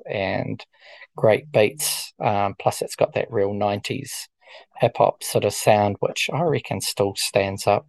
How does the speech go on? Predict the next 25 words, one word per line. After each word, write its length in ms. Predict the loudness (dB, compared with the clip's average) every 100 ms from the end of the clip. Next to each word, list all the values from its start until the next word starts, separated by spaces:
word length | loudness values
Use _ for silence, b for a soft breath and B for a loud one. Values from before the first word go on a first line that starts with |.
| -8
and 140 | -8 -6
it's 180 | -6 -6
still 360 | 0 0 0 -6 _ _ _ _ _ _ _
some 280 | -12 -2 2
of 100 | 2
my 100 | 0
favourite 560 | 2 6 6 6 0 0
stuff. 340 | -2 -2 -2 -6 -4
Um, 280 | 2 2 4
I 80 | 4
liked 260 | 6 6 2
it 80 |
so 160 | 0 2
much 280 | 2 0 0
I 40 |
went 140 | 0 0
and 120 | -2
bought 240 | -4 -4
the 80 | -4
vinyl, 380 | 0 2 2 -2
and 100 | -4
that 100 | -8
says 200 | -8 -4
a 80 | 0
lot. 360 | 2 2 0